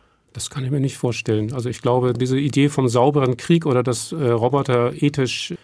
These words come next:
konsequenter handeln könnten als Menschen, das, diese Theorie gibt's ja auch. Und dass man mit Robotern den Krieg optimieren könnte und humaner, mit Maschinen den, den Krieg menschlicher machen könnte. Äh, so, darauf läuft es letztlich hinaus.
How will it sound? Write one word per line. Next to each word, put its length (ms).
konsequenter 640
handeln 380
könnten 340
als 220
Menschen, 380
das, 180
diese 260
Theorie 380
gibt's 240
ja 80
auch. 260
Und 100
dass 140
man 100
mit 200
Robotern 440
den 140
Krieg 480
optimieren 580
könnte 340
und 360
humaner, 420
mit 160
Maschinen 420
den, 360
den 140
Krieg 260
menschlicher 480
machen 280
könnte. 260
Äh, 120
so, 300
darauf 300
läuft 180
es 140
letztlich 300
hinaus. 340